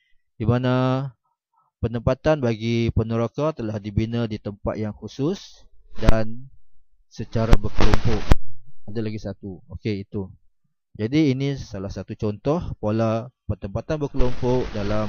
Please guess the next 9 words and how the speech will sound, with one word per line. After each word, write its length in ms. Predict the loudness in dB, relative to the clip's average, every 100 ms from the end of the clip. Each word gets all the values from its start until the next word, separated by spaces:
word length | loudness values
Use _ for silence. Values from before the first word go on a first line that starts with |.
| -6 -10
peta 240 | -6 -6
topografi. 800 | -6 -8 -8 -8 -8 -6 -6 -10 -16 -20 _ _ _ _ _ -20 -20 -20 _ _ _ _
Okey, 240 | -2 2 4
yang 240 | 2 0
ketiga, 560 | -2 0 2 2 0 -6 -18 -20 -20 -20 -20 -20 _ _ _
pola 400 | 0 2 2 0 -2
penempatan 560 | -2 -2 0 0 2 0 2
berjajar. 480 | 6 6 8 8 8 8 4 -2 -12 -10 -12 -14 -16 -20 -20 -20 -20 -20 -20 -20 _ _ _ _ _ _ _ _ _ -20 _ _ _ _ _ _ _ _ _ _ _ _ -2
Ciri-cirinya, 720 | 0 2 2 2 2 0